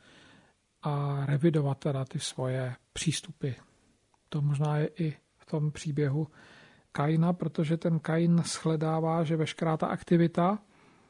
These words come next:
které se dopustil, ať z jakýchkoliv pohnutek, zda z náboženských nebo z ješitných a tak dále, vyšla zcela na prázdno, protože on nic nedocílil. On jediné, co docílil, bylo, že se zničil.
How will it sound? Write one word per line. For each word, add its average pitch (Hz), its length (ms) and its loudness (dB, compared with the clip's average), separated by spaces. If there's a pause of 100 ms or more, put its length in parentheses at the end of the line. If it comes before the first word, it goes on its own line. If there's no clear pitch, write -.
(140)
které 151 360 0
se 175 140 2
dopustil, 156 440 0 (100)
ať 170 320 2
z 156 80 0
jakýchkoliv 156 580 2
pohnutek, 160 460 4
zda 151 200 0
z 127 80 -4
náboženských 151 840 0
nebo 147 260 -2
z 127 80 -6
ješitných 156 520 -2
a 151 40 -6
tak 151 140 -4
dále, 147 340 -4 (540)
vyšla 151 340 0
zcela 165 320 0
na 147 100 0
prázdno, 147 460 0
protože 151 680 0
on 151 160 4
nic 165 440 10
nedocílil. 160 800 2
On 156 180 2
jediné, 190 400 6
co 180 160 -2
docílil, 170 500 2
bylo, 160 220 2
že 160 140 0
se 175 180 2
zničil. 139 640 4